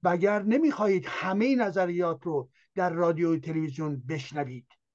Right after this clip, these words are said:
یا افراد گوناگون با هر عقیده‌ای که دارن بتوانن آزاد نظر خودشون رو مطرح بکنن؟ بر اساس این اصل که دوگانه است، یعنی چی؟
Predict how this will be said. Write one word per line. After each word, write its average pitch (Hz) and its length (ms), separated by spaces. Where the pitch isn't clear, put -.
یا 208 240
افراد 240 460
گوناگون 220 640
با 202 140
هر 208 220
عقیده‌ای 226 540
که 208 140
دارن 202 520
بتوانن 202 680
آزاد 180 400
نظر 170 380
خودشون 165 320
رو 156 60
مطرح 139 300
بکنن؟ 123 380
بر 160 160
اساس 202 440
این 175 240
اصل 147 340
که 160 140
دوگانه 165 500
است، 208 400
یعنی 156 280
چی؟ 208 480